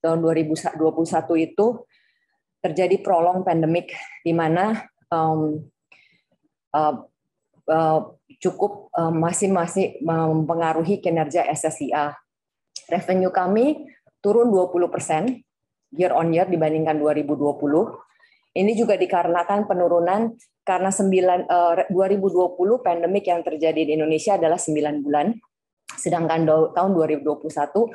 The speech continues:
throughout the year, ter-, eh, dua belas bulan itu terjadi pandemic. Sehingga net profit, eh, juga mengalami penurunan lebih dari seratus persen. Dan, eh, terjadi challenge yang cukup besar ya di, di hospitality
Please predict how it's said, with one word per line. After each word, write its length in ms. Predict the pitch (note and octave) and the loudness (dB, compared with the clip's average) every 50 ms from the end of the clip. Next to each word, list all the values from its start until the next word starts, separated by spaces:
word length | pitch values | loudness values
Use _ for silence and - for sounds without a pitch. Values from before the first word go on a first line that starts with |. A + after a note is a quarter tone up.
| - - - - _ _ | -10 -20 -20 -20 _ _
throughout 380 | - F3+ F3+ F#3+ G3+ A3 G3+ D#3+ | -2 2 2 4 4 2 2 2
the 80 | E3+ E3 | 2 2
year, 260 | D#3+ F3+ G3 G#3 G#3 - | 4 2 2 0 0 -2
ter-, 100 | D#3 D#3+ | -4 -4
eh, 240 | D#3+ - D3+ D#3+ D#3 | -2 -2 -2 -2 0
dua 220 | D#3 E3 D#3+ D#3 | 2 2 2 4
belas 240 | D3+ D#3+ E3 - - | 2 2 0 0 -2
bulan 260 | D#3+ D#3 E3 E3+ E3 E3 | -2 0 2 2 2 0
itu 160 | D#3+ - - - | -2 -4 -4 -6
terjadi 480 | - C#3 C3+ D3+ C#3+ C#3 E3 E3+ - | -8 -4 -2 -2 0 0 -2 -2 -2
pandemic. 480 | - D3 C#3+ C#3+ C#3 C#3+ C3+ - - _ _ _ _ _ _ _ _ _ _ _ _ _ _ _ _ _ _ _ _ _ _ _ _ _ _ _ | -4 -4 -2 -2 -2 -2 -2 -4 -6 _ _ _ _ _ _ _ _ _ _ _ _ _ _ _ _ _ _ _ _ _ _ _ _ _ _ _
Sehingga 300 | - G3+ F#3+ F#3+ A3 A#3 | -2 0 2 4 4 4
net 220 | A#3+ A3+ G#3+ G#3 - | 4 2 2 2 2
profit, 400 | G3 F#3+ F#3+ F#3 A#3+ B3 B3 - | 0 0 2 2 2 2 2 0
eh, 440 | - - D#3 E3 E3 D#3+ D#3+ D#3+ F3 E3 - | -2 -2 0 2 2 2 2 0 -2 -4 -6
juga 240 | - D#3+ - F#3 F3+ | -4 -2 0 0 0
mengalami 560 | F3 E3 E3 D3+ D3+ D3+ D3+ D#3 F3+ - - | 0 0 0 0 0 0 0 0 0 -2 -2
penurunan 640 | F3+ E3 D#3+ D#3 D#3+ D#3+ E3 E3 E3+ F3 F3 E3+ - _ _ D#3+ | 0 0 0 2 2 2 2 0 0 -2 -4 -6 -10 _ _ -2
lebih 240 | D3+ C#3+ E3+ E3 D#3+ | 0 0 0 0 2
dari 160 | D#3 D#3 E3 | 0 0 -2
seratus 400 | D#3+ - C#3+ C#3+ - D#3 - - | -2 -4 -6 -8 -8 -10 -10 -10
persen. 480 | - - - C#3+ C#3 D3 F#3+ A#3+ B3 - - _ _ _ _ _ _ _ _ _ _ _ _ _ _ _ - | -10 -6 -4 -2 -2 0 -2 -2 -4 -6 -12 _ _ _ _ _ _ _ _ _ _ _ _ _ _ _ 0
Dan, 320 | F3 E3 D#3+ E3 E3 E3 | 0 2 2 2 2 2
eh, 320 | - - F3 E3+ E3+ E3+ E3 E3 | 0 2 2 2 2 2 0 0
terjadi 640 | F#3+ E3 D#3 E3+ F3 E3 E3 F3+ A3 A#3+ - - - | -4 -2 0 0 0 2 2 0 0 0 -2 -4 -4
challenge 400 | - G3 E3+ F3 F#3 F#3 G3 - | -2 0 2 2 2 0 0 0
yang 160 | G3+ E3+ E3+ | -2 -2 -2
cukup 400 | F3 F3 - - F3 - - - - - - - - - - | -4 -6 -4 -4 -4 -4 -4 -8 -14 -14 -14 -14 -16 -14 -10
besar 320 | B3+ - - - F#3+ F#3+ F#3 F3+ | -10 -6 -2 0 0 2 2 2
ya 80 | E3+ | 2
di, 240 | E3+ D3+ D3+ D3+ C#3+ | 2 0 -2 -4 -4
di 140 | C3+ D3+ D3 | -2 -4 -4
hospitality 960 | D#3+ D3+ D#3 - - C#3 - D#3 D3+ D3+ D3 - - G#3 A3+ B3+ B3 - - | -4 -4 -6 -6 -6 -6 -4 -2 0 -2 -2 0 0 0 0 0 -2 -6 -12